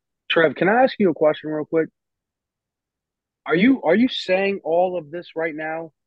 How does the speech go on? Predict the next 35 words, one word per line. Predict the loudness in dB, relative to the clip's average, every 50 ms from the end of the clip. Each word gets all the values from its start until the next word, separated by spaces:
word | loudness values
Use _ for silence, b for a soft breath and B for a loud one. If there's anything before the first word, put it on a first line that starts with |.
| _ -4
Are | 0 0
you | 2 2 0
trying | 0 -2 -2 -2 0
to | -2 -4
manifest | -4 -6 -4 -4 -4 -2 -2 -2 -4 -6 -4 _ -2 -2 -2 -4 -6 _
all | -2 0 0 0 0 0
this | -2 -4 -4 -4
right | -4 -4 -4 -4
now | -6 -8 -8 -8
because | -10 -10 -6 -6 -6 -6
you're | -6 -6 -2 -2 -2 -2 -2 _
playing | -4 -2 -2 -2 -2 -4 -6 -8 _ _ _ _ _ _ _ _ _ _ _ _ -14
me | -10 -6 -2 0 0 0 0
in | -2 -4 -4
fantasy | -2 0 0 0 -2 -2 -6 -6
football | -4 -6 -4 -2 0 0 0 0
and | -2 -4 -4 -2
you | -2 0 0 -2
have | -2 -2 -2 0 0 -2 -4
Jalen | -6 -8 -6 -4 -2 -2 -2 -4 -4
Hurts | -4 -6 -6 -6 -8 -12
this | -14 -6 -4
week | -2 -2 -4 -4 _
in | -10 -8 -4
our, | -2 -2 -2 -2 -4 _ _ -12 -10
in | -8 -6
our | -6 -4
matchup? | -2 -2 -2 0 -2 -4 -4 -4
Is | -2 0
that | 2 2 4
what's | 2 0 -2 -2
going | 0 0 2 2
on | 2 0 0 2
right | 2 2 2
here? | 2 2 0 -2